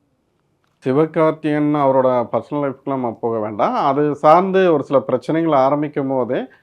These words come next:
நம்ம அது சார்ந்து நம்ம சொல்லியிருந்தோம். அந்த பொங்கலுக்கு முன்னாடியே நம்ம பேசியிருந்தோம். இவரோட, ஆ, அப்போ இவரோட, சிவகார்த்திகேயனோட கேரியர் முடிஞ்சு போச்சு, இனிமே இதுக்கு மேல இவரோட வாழ்க்கை இருக்காது, முடிஞ்சது, இவரோட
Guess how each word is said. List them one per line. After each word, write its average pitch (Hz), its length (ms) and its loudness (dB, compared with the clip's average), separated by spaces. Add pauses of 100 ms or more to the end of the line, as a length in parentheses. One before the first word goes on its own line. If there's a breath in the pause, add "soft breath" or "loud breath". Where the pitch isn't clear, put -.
(140 soft breath)
நம்ம 139 400 2
அது 139 180 0
சார்ந்து 143 280 0
நம்ம 120 280 -4
சொல்லியிருந்தோம். 123 320 -4
அந்த 107 120 -6
பொங்கலுக்கு 127 460 -6
முன்னாடியே 127 340 -2
நம்ம 117 160 -6
பேசியிருந்தோம். 117 640 -10 (320 soft breath)
இவரோட, 131 440 4
ஆ, 123 520 2
அப்போ 151 360 2
இவரோட, 143 440 2
சிவகார்த்திகேயனோட 143 640 0
கேரியர் 131 460 0
முடிஞ்சு 123 240 -6
போச்சு, 123 240 -6
இனிமே 127 240 -6
இதுக்கு 120 220 -6
மேல 127 220 -2
இவரோட 117 480 -2
வாழ்க்கை 120 460 -2
இருக்காது, 120 560 -4 (280 soft breath)
முடிஞ்சது, 127 380 -2
இவரோட 117 280 -2